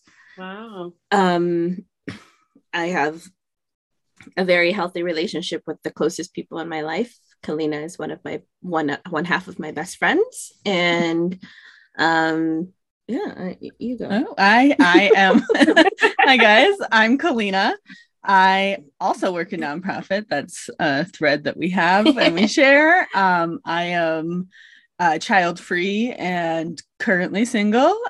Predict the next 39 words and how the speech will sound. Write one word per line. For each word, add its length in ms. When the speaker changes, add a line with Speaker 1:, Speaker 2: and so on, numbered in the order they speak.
Speaker 3:
and 920
I 160
have 240
a 100
dog 340
that 120
I 60
love 280
to 80
death, 300
<laughs> 100
and 200
his 180
name 220
is 140
Canelo, 440
and 80
he's 180
a 60
giant 400
Doberman. 500
Speaker 2:
He 180
is. 320
Speaker 1:
Oh, 380
Speaker 3:
And 80
Speaker 1:
how 140
fun. 1080
Speaker 3:
<laughs> 400
Speaker 1:
That's 180
awesome. 560
Speaker 3:
So, 120
yeah. 320
Speaker 1:
So 340
how 160
did 160
you 100
guys 240
start? 340
Shh. 540